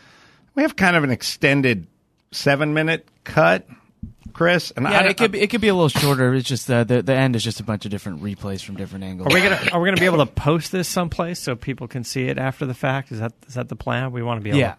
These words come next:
Speaker 3: put this somewhere, right?
Speaker 2: Yeah, check out Adam's YouTube. We'll, we'll, we'll be playing on the Adam Carolla
Speaker 3: Okay.
Speaker 2: show as well.
Speaker 1: I don't know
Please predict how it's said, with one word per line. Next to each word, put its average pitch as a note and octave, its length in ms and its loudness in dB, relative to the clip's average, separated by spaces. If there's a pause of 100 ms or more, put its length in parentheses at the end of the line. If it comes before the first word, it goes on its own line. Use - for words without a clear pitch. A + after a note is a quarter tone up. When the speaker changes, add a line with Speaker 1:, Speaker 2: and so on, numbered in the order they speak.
(100)
Speaker 3:
put B2+ 200 -6
this G#2 160 -8
somewhere, G2+ 380 -10
right? A2+ 200 -6
Speaker 2:
Yeah, D#3 160 4
check E3+ 200 -2
out E3+ 140 2
Adam's C3 360 0
YouTube. G#2+ 380 -4
We'll, A2+ 180 -2 (200)
we'll, A#2 160 -6
we'll B2 140 -2
be A#2+ 100 -4
playing A2 220 -4
on G2 120 -6
the F#2+ 60 -6
Adam F#2 180 -8
Carolla F2 260 -8
Speaker 3:
Okay. - 180 -6
Speaker 2:
show F2 40 -10
as F2 100 -14
well. F2 300 -14 (320)
Speaker 1:
I D3 100 4
don't F3+ 180 4
know C#3 480 6